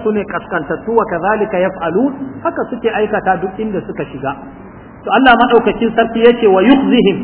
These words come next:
eh, ku yaƙe su, ku azabtar da su, ku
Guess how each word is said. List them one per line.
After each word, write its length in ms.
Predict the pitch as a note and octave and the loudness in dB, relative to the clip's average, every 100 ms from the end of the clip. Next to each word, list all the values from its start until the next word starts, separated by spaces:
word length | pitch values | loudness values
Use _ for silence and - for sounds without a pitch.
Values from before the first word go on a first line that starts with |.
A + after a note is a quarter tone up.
| - - - - - - - | -10 -14 -18 -20 -20 -20 -8
eh, 220 | G3 G3+ G3+ | 0 2 2
ku 80 | F#3 - - - | -2 -6 -14 -4
yaƙe 580 | G3 G#3 G#3+ G#3+ G#3+ C#4 C#4 | 6 8 8 6 4 4 4
su, 160 | C#4 - - - | 2 -2 -4 -12
ku 80 | G#3+ | -6
azabtar 640 | A#3+ C#4 B3 - - C#4+ A#3+ | 0 2 2 0 0 0 2
da 80 | G#3+ | 0
su, 80 | A#3+ | -2
ku 140 | A3+ | -4